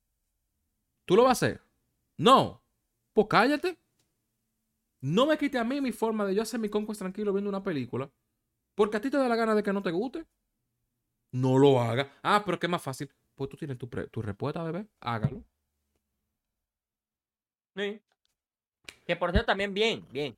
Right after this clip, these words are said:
Speaker 2: Hablando de Conquest, bien que ellos, marico, o sea, se echaron para atrás el tema de
Speaker 1: Claro.
Speaker 2: Conquest y ahorita son tres en vez de uno.
Speaker 1: Claro.
Speaker 2: Mejor.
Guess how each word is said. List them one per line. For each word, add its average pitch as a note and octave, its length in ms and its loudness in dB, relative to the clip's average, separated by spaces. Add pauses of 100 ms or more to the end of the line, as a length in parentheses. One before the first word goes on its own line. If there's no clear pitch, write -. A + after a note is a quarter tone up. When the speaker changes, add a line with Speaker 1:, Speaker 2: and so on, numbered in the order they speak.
Speaker 2:
Hablando C#3 340 -4
de F#3+ 60 -4
Conquest, G3 440 -4
bien D#3+ 180 -6
que F3 100 -10
ellos, F#3 300 -8
marico, C#3 300 -6
o A#2+ 80 -8
sea, B2+ 180 -4
se C3+ 100 -8
echaron C3+ 280 -6
para E3+ 100 -6
atrás C#3+ 200 -4
el D#3 60 -10
tema G2 140 -4
de G2 60 -2
Speaker 1:
Claro. C3+ 300 2
Speaker 2:
Conquest F#2+ 340 -6
y D3 40 -4
ahorita D3+ 680 -4
son C#3 240 -8
tres D3+ 380 -2
en D3+ 100 -10
vez D3+ 140 -6
de D3 80 -2
uno. C#3+ 400 -6 (160)
Speaker 1:
Claro. C#3+ 420 -2
Speaker 2:
Mejor. C3 380 -4